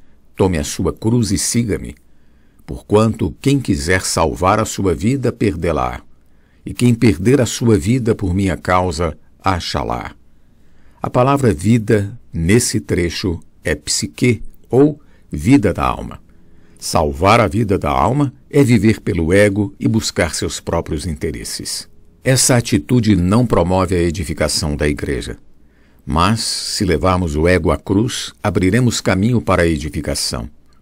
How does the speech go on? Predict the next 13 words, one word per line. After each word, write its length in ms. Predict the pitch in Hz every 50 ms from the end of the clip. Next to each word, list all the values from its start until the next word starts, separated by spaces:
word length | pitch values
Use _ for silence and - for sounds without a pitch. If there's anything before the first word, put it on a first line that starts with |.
| _ _ _ _ _ _ _ -
Dessa 300 | - 82 82 - - -
forma, 500 | - - - 98 92 90 98 92 87 71
nossa 380 | 65 65 78 92 95 - - 101
alma 280 | 92 110 123 123 113 95
será 300 | - - 87 80 78 -
salva 480 | - - - 90 87 90 87 85 80 - - _ _ - - -
e 60 | 110
receberemos 760 | 101 101 120 - - 131 113 101 101 98 110 113 110 76 69
recompensa 760 | - 107 98 - 107 87 76 - 101 101 104 - - 98 87
na 100 | 87 82
vinda 320 | - 85 87 87 90 73 71
do 140 | - 73
Senhor. 560 | - - - 64 58 57 50 55 - - -